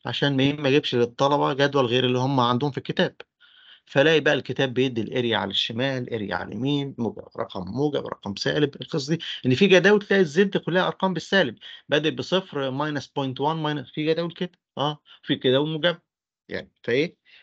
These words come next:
فيبقى تراعي بس الجدول اللي انت هتستخدمه عشان تكشف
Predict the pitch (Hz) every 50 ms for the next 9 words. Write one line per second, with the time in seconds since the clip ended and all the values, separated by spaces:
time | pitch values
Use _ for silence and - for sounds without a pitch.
0 | _ _ - 151 139 143 143 139 - 170 190 202 180 143 160 180 185 - - 131
1 | 123 120 139 160 180 185 196 185 170 - 123 127 143 139 - 117 - - - -
2 | 120 123 143 151 156 156 156 _ _ _ _ _ _ - 107 104 - - 104 -
3 | - 175 170 175 - - 170 170